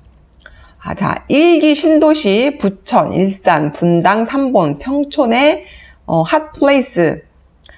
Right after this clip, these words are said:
핫플레이스는 시간당 천 명 정도가 지나다니는 곳이래요. 그중에 일 층 상가를 사서 월세를 받는다고 했을 때 현금이 약 십이억이 필요하다. 어, 일 층 상가는 굉장히 돈이 많이 필요하다는 거죠.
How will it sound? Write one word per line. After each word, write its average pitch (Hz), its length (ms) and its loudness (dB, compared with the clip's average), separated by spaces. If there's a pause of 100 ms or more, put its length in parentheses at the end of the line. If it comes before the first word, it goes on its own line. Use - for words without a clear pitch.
(120)
핫플레이스는 277 640 0
시간당 269 500 -2
천 453 260 0
명 440 160 4
정도가 196 460 2
지나다니는 165 600 0
곳이래요. 156 720 -2 (880)
그중에 226 340 2
일 302 240 2
층 339 160 2
상가를 320 420 2
사서 262 240 2
월세를 190 400 2
받는다고 175 560 0
했을 156 360 -2
때 165 200 0
현금이 247 500 0
약 220 260 0
십이억이 185 800 0
필요하다. 190 760 -2 (280)
어, - 120 -2
일 277 160 2
층 370 180 0
상가는 214 400 0
굉장히 151 400 -2
돈이 160 220 -2
많이 175 320 0
필요하다는 151 480 -4
거죠. - 440 -2